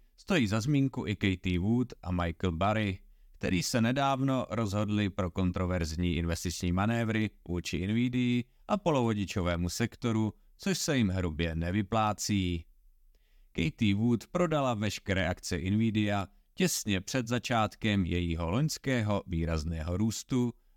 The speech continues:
a Michael Burry se rozhodl tyto akcie v nedávné době dokonce shortovat, tedy sázet na jejich pokles.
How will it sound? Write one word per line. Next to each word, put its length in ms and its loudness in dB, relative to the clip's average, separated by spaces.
a 80 -2
Michael 400 2
Burry 460 -2
se 180 -2
rozhodl 460 -2
tyto 400 -2
akcie 580 0
v 100 -6
nedávné 580 0
době 360 0
dokonce 520 -4
shortovat, 760 -2
tedy 280 -2
sázet 520 0
na 140 -2
jejich 260 -4
pokles. 760 -4